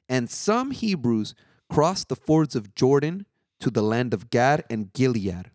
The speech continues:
That's important later on. That doesn't matter right now. "But Saul was still at Gilgal, and all the people followed him,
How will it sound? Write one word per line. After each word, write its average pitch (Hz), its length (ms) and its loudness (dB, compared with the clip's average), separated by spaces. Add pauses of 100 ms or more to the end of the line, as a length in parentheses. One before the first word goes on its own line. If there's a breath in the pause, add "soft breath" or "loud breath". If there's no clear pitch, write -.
(440)
That's 107 200 -4
important 127 400 0
later 127 200 0
on. 131 200 -2
That 107 140 -2
doesn't 113 180 -2
matter 120 180 2
right 107 160 0
now. 110 220 -2 (260 soft breath)
"But 165 400 2 (240 soft breath)
Saul 190 420 2
was 160 160 2
still 170 320 0
at 123 220 -2
Gilgal, 123 720 0 (420)
and 120 200 -2
all 190 260 4
the 202 100 0
people 165 380 0
followed 131 480 2
him, 107 320 -10